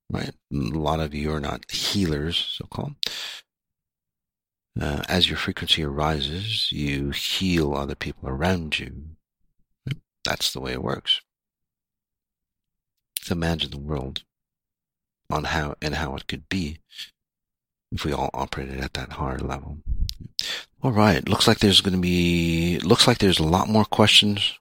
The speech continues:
going on. So we'll go on to, say, part three, uh, of this podcast, Physics of the New World. So look out for that. But as we end part two, again, it's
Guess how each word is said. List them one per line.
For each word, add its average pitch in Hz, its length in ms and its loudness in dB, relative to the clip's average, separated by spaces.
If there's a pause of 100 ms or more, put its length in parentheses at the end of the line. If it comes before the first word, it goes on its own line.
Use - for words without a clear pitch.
going 95 200 6
on. 95 240 6
So 82 280 2
we'll 73 320 -2
go 85 220 2
on 80 140 2
to, - 140 -2
say, - 200 4
part - 320 0
three, 113 380 6 (1500)
uh, - 240 0 (300)
of 90 340 6
this 92 400 8 (160)
podcast, - 640 4
Physics - 460 6
of 82 80 4
the 80 80 2
New 82 100 2
World. 98 420 6 (1200)
So 87 160 4
look 82 200 4
out 80 220 6
for 80 180 4
that. 90 280 8 (420)
But - 180 2
as 95 220 6
we 85 220 2
end 135 500 2 (240)
part - 340 0
two, 123 580 4
again, 95 680 4
it's - 640 2